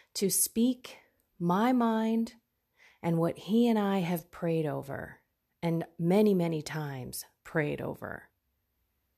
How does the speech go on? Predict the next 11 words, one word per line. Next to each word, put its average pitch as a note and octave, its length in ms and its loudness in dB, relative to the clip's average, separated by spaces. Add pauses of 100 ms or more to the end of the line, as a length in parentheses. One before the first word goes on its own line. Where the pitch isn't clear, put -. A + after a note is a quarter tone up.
(880)
And F#3 220 4
the G3+ 220 6 (120)
outpouring A#3+ 1300 0
of G#3+ 220 0
feedback D#3 880 -4 (220)
from F#3 540 -2 (760)
many B3 640 6
of D3 180 -2
you C3+ 440 -6 (1300)
was F#3 240 2
extraordinary. G3+ 1400 2